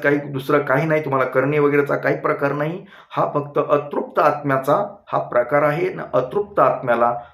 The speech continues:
असं शांत करता येतं प्रार्थना करून. हं? तर हा उपाय करून बघा. हं? आणि तुम्हाला बरं वाटेल, तुम्ही यातून बाहेर पडताल आणि त्या परत त्या स्त्रीच्या वगैरे नादी, म्हणजे तिथं जाऊ नका,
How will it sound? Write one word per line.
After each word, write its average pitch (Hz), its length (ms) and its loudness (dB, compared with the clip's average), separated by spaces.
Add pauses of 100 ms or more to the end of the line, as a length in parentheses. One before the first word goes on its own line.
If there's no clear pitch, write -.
असं 123 240 -4
शांत 123 380 -4
करता 117 600 -2
येतं 113 400 -4
प्रार्थना 110 480 0
करून. 107 360 -6 (680)
हं? 349 120 0 (680)
तर 139 60 4
हा 143 220 2
उपाय 139 340 4
करून 151 340 0
बघा. 156 240 4 (500)
हं? 320 140 -2 (580)
आणि 160 260 -4
तुम्हाला 127 220 2
बरं 131 320 4
वाटेल, 165 440 2
तुम्ही 143 240 0
यातून 120 300 2
बाहेर 139 360 -2
पडताल 143 440 0 (300)
आणि 156 180 -2 (140)
त्या 180 220 4
परत 160 340 2 (100)
त्या 151 160 4
स्त्रीच्या 135 720 -2
वगैरे 123 280 0
नादी, 117 500 -4 (100)
म्हणजे 117 200 -6
तिथं 113 220 -8
जाऊ 110 360 2
नका, 139 360 2